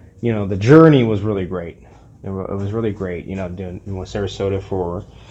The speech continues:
I believe, seven seasons. And then, uh, I went on to play at a bunch of other places. And then, you know, so the journey, I got to meet a bunch of people, the relationships, I did P B E Rewind,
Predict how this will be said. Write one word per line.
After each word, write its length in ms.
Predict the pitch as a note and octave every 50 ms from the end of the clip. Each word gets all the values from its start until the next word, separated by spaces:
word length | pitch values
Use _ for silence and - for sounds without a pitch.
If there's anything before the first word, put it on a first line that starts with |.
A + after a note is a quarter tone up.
| - - - - - - - - -
I 40 | -
believe, 280 | G#2 A2 C#3+ C#3+ C3
seven 440 | - - - - G#2 G#2 G#2+ G#2+ G#2
seasons. 760 | G2+ - A#2 A2+ A2 G#2 G#2+ G#2 G2+ G2+ G#2 - - - - - - - -
And 260 | - A2 G#2 G2+ G2
then, 200 | G2+ G2+ G2 G2
uh, 400 | F#2+ F#2+ F#2 F2+ F2 F2+ - - - - - - - - - - - - - - - - - - - - - - - - - - - - - - - - - - - - - -
I 60 | -
went 220 | G2+ G2+ G2+ G2+ G#2
on 160 | G#2 G2+ G2+
to 40 | G2+
play 200 | - A#2+ A2 G2+
at 40 |
a 40 | G2+
bunch 180 | G2+ G2+ F#2 G#2
of 100 | G2+ F#2+
other 100 | F#2+ -
places. 540 | - G#2 G2+ G2 - F#2+ F#2 F2+ F2+ - - -
And 320 | - G2+ G2+ G2+ G2+ G#2 G#2+
then, 400 | G#2+ G#2 G#2 G2+ G2+ F2 - G#2+
you 120 | G#2+ G#2 G2
know, 380 | G2 F#2+ F#2+ F#2+ F#2+ F#2 F#2+ A2+
so 140 | - A2+ G2+
the 80 | G2+
journey, 320 | G2+ B2 C#3 C#3 C3+ B2+ A#2+
I 80 | A#2
got 160 | A2+ A2 G2+
to 60 | - G2+
meet 160 | G#2 G2+ G2
a 40 | F#2+
bunch 180 | G2 G2 -
of 120 | F#2+ - -
people, 640 | - B2+ A#2+ A#2+ - A#2+ A2 G#2 G#2 G#2 G#2 G2
the 140 | F#2+ G2 F#2
relationships, 720 | E2 F2+ F#2+ G#2 G#2 G2 - - G#2 - - F#2+ - -
I 80 | F#2+ F2+
did 180 | F#2 F#2+ E2
P 120 | - - A2
B 140 | F#2 F#2+ -
E 140 | E2+ F2+ F#2
Rewind, 640 | G2 G#2 G#2 F#2+ F#2+ F#2 F#2 F2 E2+ E2+ E2 E2+